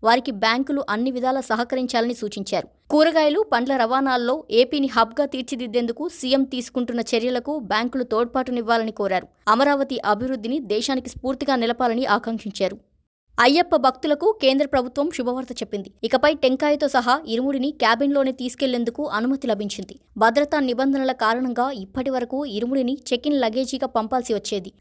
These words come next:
దీనివల్ల భక్తులు ఎదుర్కొంటున్న ఇబ్బందులను పరిగణలోకి తీసుకుని ఈ నిర్ణయం తీసుకున్నట్టు విమానయాన శాఖ ప్రకటించింది. నవంబర్ ఇరవై ఎనిమిది నుండి అమల్లోకి రానుంది. భక్తులకు భంగం కలగకుండా చూడాలని సంబంధిత భద్రతా అధికారులకు విమానయాన మంత్రి రామ్మోహన్ నాయుడు ఆదేశాలు జారీ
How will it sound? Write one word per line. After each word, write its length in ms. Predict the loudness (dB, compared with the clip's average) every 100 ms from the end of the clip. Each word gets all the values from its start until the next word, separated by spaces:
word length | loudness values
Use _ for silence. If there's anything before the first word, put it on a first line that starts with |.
| 0
దీనివల్ల 480 | 2 4 2 0 0
భక్తులు 320 | -2 0 -2
ఎదుర్కొంటున్న 540 | 0 0 -2 -6 -6 -8 -8
ఇబ్బందులను 560 | -4 -2 0 0 -2
పరిగణలోకి 580 | -2 -2 -2 0 -2 -4
తీసుకుని 500 | -6 -6 -2 -2 -4
ఈ 80 | -4
నిర్ణయం 380 | -4 -2 -2 -4
తీసుకున్నట్టు 600 | -4 -6 -4 -4 -4 -4
విమానయాన 680 | -4 -2 0 0 -2 -2 -2
శాఖ 280 | -2 -2 -4
ప్రకటించింది. 640 | -8 -10 -10 -10 -10 -12 -12 0
నవంబర్ 400 | 4 4 2 0
ఇరవై 300 | -2 -2 0
ఎనిమిది 280 | -2 -2 -4
నుండి 280 | -6 -6 -4
అమల్లోకి 440 | -4 -4 -4 -6
రానుంది. 360 | -6 -6 -8 -12 _ _
భక్తులకు 540 | 2 2 2 -2 -2 -4
భంగం 400 | 0 2 2 0
కలగకుండా 500 | 0 0 0 -2 -2
చూడాలని 540 | -2 0 0 0 -2
సంబంధిత 460 | 0 0 2 0 0
భద్రతా 500 | 0 0 0 0 2
అధికారులకు 600 | 2 0 0 0 0 -2
విమానయాన 600 | -2 0 2 2 2 0
మంత్రి 400 | 0 -4 -4 -4
రామ్మోహన్ 580 | 0 2 2 0 -2 0
నాయుడు 240 | 0 0
ఆదేశాలు 540 | 2 2 2 0 -2 0
జారీ 260 | 0 -2